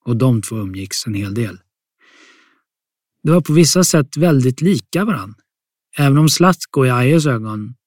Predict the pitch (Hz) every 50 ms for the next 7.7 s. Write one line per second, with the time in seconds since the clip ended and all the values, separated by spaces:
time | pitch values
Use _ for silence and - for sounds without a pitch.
0 | _ _ _ _ _ _ - 139 127 117 113 117 117 113 110 - - 120 110 113
1 | 117 110 107 110 117 - - - - 139 113 104 - _ _ - - _ _ _
2 | _ _ _ _ _ _ _ _ _ _ _ _ _ _ _ - - 127 143 156
3 | 139 123 - - - 175 165 131 120 120 117 113 110 139 151 135 113 - - 123
4 | 120 - _ _ _ _ _ _ _ _ _ _ _ _ _ _ - - 147 139
5 | 139 156 165 156 139 131 123 120 117 107 120 120 117 117 143 135 135 139 147 139
6 | 117 101 - 117 113 117 113 - - - 131 120 117 107 - - 143 143 131 120
7 | 110 104 98 95 98 98 - - - 180 147 107 104 -